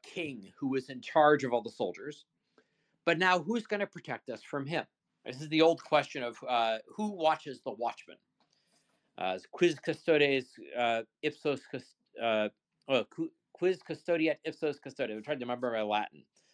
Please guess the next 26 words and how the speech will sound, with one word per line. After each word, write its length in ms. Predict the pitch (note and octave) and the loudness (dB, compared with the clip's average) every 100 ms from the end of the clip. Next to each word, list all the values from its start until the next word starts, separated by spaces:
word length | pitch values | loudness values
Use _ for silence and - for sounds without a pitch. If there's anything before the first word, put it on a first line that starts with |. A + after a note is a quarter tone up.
| - | -4
Basically, 300 | C#3 - A#2+ | -4 -4 -4
who 100 | G3+ | -2
watches 420 | E3 D#3 - C#3 | 4 4 4 -8
the 80 | B2+ | -6
watch-, 320 | G#2+ G2 - B2 | -6 -8 -10 -4
watchman? 360 | A#2 - - _ _ _ _ _ _ _ _ C3+ | -4 -4 -20 _ _ _ _ _ _ _ _ 0
Government 380 | F3+ G3+ G#3+ - | 2 4 0 0
protects 260 | F#3 - | -2 0
us 140 | E3+ - | -4 -8
from 120 | C#3 | -8
the 60 | B2+ | -2
criminals, 420 | G#3 A3 F#3+ D3 | 0 2 0 -2
but 100 | D#3+ | -4
then 180 | E3 C#3 | -4 -2
who 220 | G#3+ G#3+ | -4 -2
protects 440 | G3+ - D#3 - | -6 -6 -8 -6
us 140 | E3+ - | -12 -10
from 180 | E3 | -12
government? 400 | D#3+ F#3+ F3 - _ _ _ _ | -4 -4 -4 -16 _ _ _ _
So 140 | C#3 | -8
we 120 | C3 | -6
need 260 | D#3 C3+ C3 | -4 -6 0
government 480 | F3+ G#3+ A#3+ F3 - | 4 4 2 -6 -10
to 80 | A#2 | -16
be 140 | A#2+ | -14
controlled. 560 | - - A#2 C#2+ D#2+ | -14 -14 -10 -10 -12